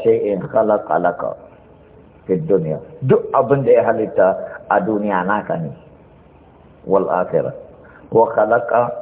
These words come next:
laka fid dunya wal akhirati kulla shay'in. Ko ka ce wa kulla shay'in dukkan komai khuliqa laka. An halitta shi ne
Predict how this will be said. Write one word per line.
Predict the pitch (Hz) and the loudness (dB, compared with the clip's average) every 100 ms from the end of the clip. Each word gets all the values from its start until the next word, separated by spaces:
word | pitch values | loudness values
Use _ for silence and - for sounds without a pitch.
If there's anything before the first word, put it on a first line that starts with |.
| - - 90 | -14 -12 -6
laka | 101 117 117 - 117 113 - - - | 0 0 0 2 2 0 -6 -8 -4
fid | 98 92 113 | -2 0 2
dunya | 117 107 101 92 | 2 4 4 4
wal | 90 87 | 4 2
akhirati | - 95 - 95 90 - 85 | 0 0 0 -2 -2 -4 -4
kulla | 117 104 80 - | -2 0 -2 -2
shay'in. | 69 64 - - - - - - - - - - | -6 -8 -14 -20 -20 -20 -20 -20 -20 -20 -16 2
Ko | 131 131 123 - - - | 4 6 4 -2 -12 -2
ka | 107 - | 0 4
ce | 127 | 4
wa | 113 107 | 6 4
kulla | - 139 120 107 | 2 2 2 2
shay'in | 120 - 113 110 - | 2 0 -4 -2 -2
dukkan | 233 - 190 147 - | -2 2 2 2 2
komai | 117 117 110 - - - - | 2 2 -2 -6 -12 -20 -14
khuliqa | - 147 131 160 160 104 | 0 2 4 2 2 0
laka. | 104 110 - 78 - - - - - - - - - - | 2 0 -2 -4 -8 -20 -20 -20 -20 -20 -20 -20 -20 -4
An | - 139 147 | 0 2 2
halitta | 156 156 139 127 123 | 2 2 0 2 2
shi | 127 131 | 0 -2
ne | 120 | 0